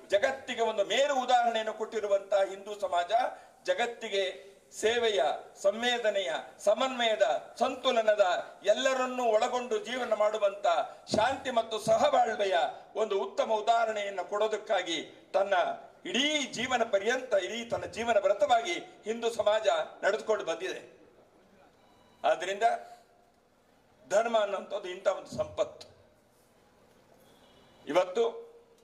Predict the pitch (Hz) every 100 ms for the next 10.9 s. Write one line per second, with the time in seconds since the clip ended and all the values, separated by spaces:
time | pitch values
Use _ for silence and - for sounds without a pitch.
0 | _ _ _ _ _ _ _ _ 147 190
1 | 214 220 202 208 220 254 - - - _
2 | _ _ _ _ _ _ 190 208 220 220
3 | 196 196 240 - 196 165 156 139 107 -
4 | - _ _ _ _ _ _ _ _ _
5 | _ _ _ _ 123 170 202 247 226 233
6 | 233 220 214 202 - - - - _ _
7 | _ _ _ _ _ _ _ _ _ -
8 | - 190 240 240 - 226 220 - 214 240
9 | 233 214 202 - - - - - _ _
10 | _ - 180 214 214 208 208 247 233